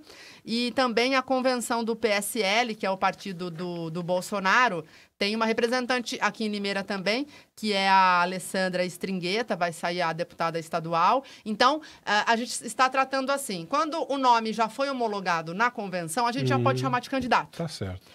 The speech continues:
Speaker 1: Sempre fazendo a ressalva
Speaker 2: Então, essa re-, essa relação que, que eu tenho
Speaker 1: É,
Speaker 2: aqui
Speaker 1: é
Speaker 2: comigo
Speaker 1: praticamente
Speaker 2: é, é a relação dos nomes homologados.
Speaker 1: Isso, é, é, na, na, aí
Speaker 2: Oficialmente
Speaker 1: tem
Speaker 2: confirmados.
Speaker 1: dois nomes ainda que não foram homologados,
Speaker 2: Ah,
Speaker 1: mas
Speaker 2: tem?
Speaker 1: que deverão ser, que é do doutor Júlio e da Alessandra, porque as
Speaker 2: Hum.
Speaker 1: convenções ainda não aconteceram.
Speaker 2: Ah, tá certo.
Speaker 1: O prazo para as convenções, Ivan,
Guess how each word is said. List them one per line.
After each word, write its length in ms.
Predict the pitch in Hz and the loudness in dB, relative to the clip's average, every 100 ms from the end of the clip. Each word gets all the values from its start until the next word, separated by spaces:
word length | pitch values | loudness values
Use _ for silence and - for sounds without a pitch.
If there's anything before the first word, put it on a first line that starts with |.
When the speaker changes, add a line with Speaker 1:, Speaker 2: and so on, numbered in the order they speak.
| - | -18
Speaker 1:
Sempre 400 | - - 392 440 415 | -6 2 2 2 0
fazendo 380 | 285 226 220 | 0 0 0
a 40 | 190 | 0
ressalva 580 | 185 - 226 240 254 220 | -2 -2 4 6 8 6
Speaker 2:
Então, 160 | 175 | 6
essa 180 | 175 170 | 4 4
re-, 160 | 156 170 | 2 4
essa 200 | 143 - | 2 2
relação 360 | 185 196 - 180 | 2 4 2 0
que, 220 | 165 151 | 0 -2
que 100 | - | -2
eu 60 | 123 | -2
tenho 220 | 139 135 | 2 4
Speaker 1:
É, 20 | |
Speaker 2:
aqui 100 | 392 | 4
Speaker 1:
é 40 | 330 311 | 6 8
Speaker 2:
comigo 120 | 427 | 8
Speaker 1:
praticamente 760 | 415 320 359 330 349 330 339 247 185 | 6 6 4 4 0 -2 -2 -2 -2
Speaker 2:
é, 360 | 175 175 185 175 | 4 8 8 6
é 160 | 156 170 | 6 6
a 40 | |
relação 400 | 160 165 - 180 | 6 4 4 0
dos 160 | 175 151 | 2 2
nomes 220 | 185 175 | 2 4
homologados. 560 | 190 185 120 113 90 | 4 4 4 2 2
Speaker 1:
Isso, 300 | 320 240 170 | 2 2 2
é, 320 | 302 269 294 214 | 4 4 4 2
é, 80 | |
na, 180 | 208 254 | 2 2
na, 220 | 277 277 | 4 6
aí 120 | 269 320 | 6 6
Speaker 2:
Oficialmente 520 | 190 156 175 165 156 | 2 4 6 4 2
Speaker 1:
tem 100 | 170 | 2
Speaker 2:
confirmados. 340 | 311 151 320 | 4 6 8
Speaker 1:
dois 120 | 359 294 | 6 4
nomes 380 | 294 294 285 | 4 4 2
ainda 260 | 269 262 254 | 2 2 0
que 80 | 262 | 0
não 160 | 247 | -2
foram 240 | 226 220 214 | -2 -2 -2
homologados, 580 | 214 247 254 226 277 160 | 0 2 4 6 8 8
Speaker 2:
Ah, 40 | 180 | 6
Speaker 1:
mas 80 | - | 6
Speaker 2:
tem? 120 | 180 | 4
Speaker 1:
que 60 | 254 | 6
deverão 360 | 254 254 254 | 6 4 2
ser, 100 | 247 | -2
que 100 | 214 | -2
é 60 | 233 | -2
do 80 | 208 | 0
doutor 320 | 226 262 254 | 0 2 0
Júlio 220 | 254 302 | 0 0
e 20 | |
da 80 | 302 | 0
Alessandra, 480 | 302 311 269 277 285 | 0 0 2 2 0
porque 160 | 285 | -2
as 120 | 285 294 | 0 2
Speaker 2:
Hum. 20 | |
Speaker 1:
convenções 500 | 277 269 - 262 254 | 2 0 0 -2 0
ainda 220 | 254 254 | 0 0
não 120 | 254 | 0
aconteceram. 640 | 254 262 254 135 - - | 0 -2 -4 -2 0 0
Speaker 2:
Ah, 60 | 127 | -2
tá 160 | - 123 | -4 -6
certo. 320 | - 95 92 | -4 -6 -4
Speaker 1:
O 80 | 226 | -4
prazo 460 | 262 269 339 269 | 4 6 6 2
para 100 | 220 | -2
as 80 | 208 | -4
convenções, 800 | - 196 185 175 226 220 202 165 | -4 -4 -4 -4 -2 -2 -2 -6
Ivan, 280 | 175 170 | -6 -4